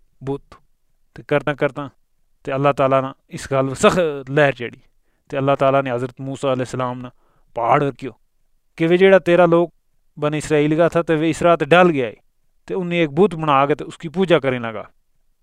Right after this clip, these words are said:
تے ہوں نہ فو فنا کروں گا۔ تے جد یہ گل سنی تے حضرت موسیٰ علیہ السلام نے اللہ تعالیٰ کے دعا کری کہ تو بڑو رحم آڑو خدا ہے، تے تیں وے تو مصر بچ کٹ کے آیا ہے، اور تو انہیں فو فنا نہ کر۔ تے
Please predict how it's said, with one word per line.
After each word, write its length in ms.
تے 100
ہوں 300
نہ 160
فو 120
فنا 260
کروں 220
گا۔ 140
تے 60
جد 220
یہ 200
گل 140
سنی 260
تے 140
حضرت 240
موسیٰ 300
علیہ 120
السلام 280
نے 80
اللہ 220
تعالیٰ 240
کے 100
دعا 240
کری 260
کہ 120
تو 80
بڑو 260
رحم 260
آڑو 200
خدا 320
ہے، 60
تے 120
تیں 240
وے 120
تو 120
مصر 280
بچ 200
کٹ 200
کے 140
آیا 360
ہے، 60
اور 120
تو 160
انہیں 220
فو 120
فنا 260
نہ 220
کر۔ 120
تے 60